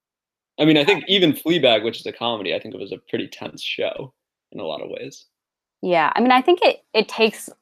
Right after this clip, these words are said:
Speaker 2: a lot to do suspense really well,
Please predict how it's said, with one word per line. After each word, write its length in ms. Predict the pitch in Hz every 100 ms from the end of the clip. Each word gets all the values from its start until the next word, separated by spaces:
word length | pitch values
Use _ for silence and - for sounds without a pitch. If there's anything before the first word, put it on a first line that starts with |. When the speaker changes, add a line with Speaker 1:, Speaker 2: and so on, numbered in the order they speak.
| -
Speaker 2:
a 120 | 190
lot 420 | 170 160 165 -
to 120 | 208
do 640 | 175 147 175 175 175 165 -
suspense 880 | - 190 - - 170 165 165 - - _ _ _ -
really 260 | 185 175
well, 600 | 156 147 143 151 175 202